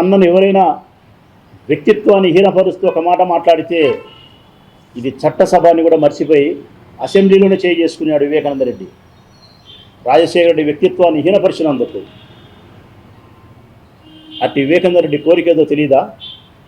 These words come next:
మరి అంత రాజశేఖర రెడ్డి వ్యక్తిత్వం పైన అంత బలమైనటువంటి విశ్వాసం కలిగినటువంటి చిన్నాయన అభి-, అభ్యర్థనను మన్నించినావా నువ్వు? మన్నించి ఉంటే కాంగ్రెస్ పార్టీ ఎఫ్ఐఆర్లో ముద్దాయిగా చేర్చింది రాజశేఖర రెడ్డిని.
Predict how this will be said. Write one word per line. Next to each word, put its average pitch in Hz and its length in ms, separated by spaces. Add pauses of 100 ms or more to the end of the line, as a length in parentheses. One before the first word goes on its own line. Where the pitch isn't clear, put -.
(1800)
మరి 131 160
అంత 151 140 (1300)
రాజశేఖర 185 460
రెడ్డి 180 180
వ్యక్తిత్వం - 420
పైన 170 160
అంత 156 160
బలమైనటువంటి 165 640
విశ్వాసం 175 460
కలిగినటువంటి 156 580
చిన్నాయన 165 400
అభి-, 156 160 (180)
అభ్యర్థనను 165 520
మన్నించినావా 160 580
నువ్వు? 110 180 (600)
మన్నించి 175 380
ఉంటే 160 200 (1300)
కాంగ్రెస్ 185 380
పార్టీ 190 280 (480)
ఎఫ్ఐఆర్లో 208 520
ముద్దాయిగా 175 360
చేర్చింది 143 400
రాజశేఖర 139 400
రెడ్డిని. 104 240